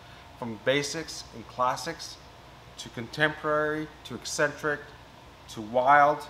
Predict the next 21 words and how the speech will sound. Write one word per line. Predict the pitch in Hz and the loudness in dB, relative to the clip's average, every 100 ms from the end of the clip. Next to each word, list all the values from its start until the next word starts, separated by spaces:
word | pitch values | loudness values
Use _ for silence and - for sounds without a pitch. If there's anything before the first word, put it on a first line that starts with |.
| - - - - | -16 -20 -20 -12
and | 123 | -8
you | 131 | -6
can | 143 147 | -6 -6
dress | 147 135 - | -4 -4 -2
it | |
up | 120 - | -4 -4
any, | 135 131 123 - 120 - | -8 -10 -12 -16 -18 -14
any | 135 139 | -8 -8
way | 123 123 | -6 -6
that | 117 110 | -8 -10
you | - | -12
want. | 104 104 - - - - | -8 -8 -8 -16 -20 -14
Again, | - 135 113 - - - | -2 0 0 -4 -18 -16
if | 131 - | -14 -10
you're | 131 | -6
looking | 127 143 156 | -2 -2 -4
for | - 127 | -6 -4
more | 120 131 | 0 2
of | 131 | 2
a | 117 | -2
European | 110 135 127 - 131 131 123 123 | -4 -4 -6 -8 -10 -6 -6 -6